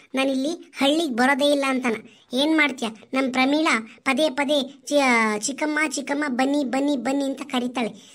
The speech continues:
ನನ್ಗೆ ಅದಕ್ಕೆ ಈ ಹಳ್ಳಿ ಅಂದ್ರೆ ಆಗಲ್ಲ. ಹ್ಮ್, ಇಲ್ಲಿ ನೋ-, ಆಡ್ಕೊಳ್ಳೋದು, ಕಿಂಡಲ್ ಮಾಡೋದೇ ಜಾಸ್ತಿ ಆಯ್ತು. ಬನ್ನಿ, ಬೆಂಗಳೂರಿಗೆ ಬನ್ನಿ, ನನಗಿನ್ನು ಶಾರ್ಟ್ ಆಗಿ ಡ್ರೆಸ್ ಹಾಕೊಂಡು ಓಡಾಡ್ತಾರೆ.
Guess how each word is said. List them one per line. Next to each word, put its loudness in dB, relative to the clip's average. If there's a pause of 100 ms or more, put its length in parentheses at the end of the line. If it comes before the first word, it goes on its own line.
(120)
ನನ್ಗೆ 2
ಅದಕ್ಕೆ -6
ಈ 0
ಹಳ್ಳಿ 2
ಅಂದ್ರೆ -2
ಆಗಲ್ಲ. 0 (360)
ಹ್ಮ್, -10 (280)
ಇಲ್ಲಿ -2
ನೋ-, 0 (320)
ಆಡ್ಕೊಳ್ಳೋದು, 0
ಕಿಂಡಲ್ 2
ಮಾಡೋದೇ 0
ಜಾಸ್ತಿ -2
ಆಯ್ತು. -2 (140)
ಬನ್ನಿ, 0
ಬೆಂಗಳೂರಿಗೆ 0
ಬನ್ನಿ, -2
ನನಗಿನ್ನು 0
ಶಾರ್ಟ್ 0
ಆಗಿ -2
ಡ್ರೆಸ್ -4
ಹಾಕೊಂಡು -2
ಓಡಾಡ್ತಾರೆ. -2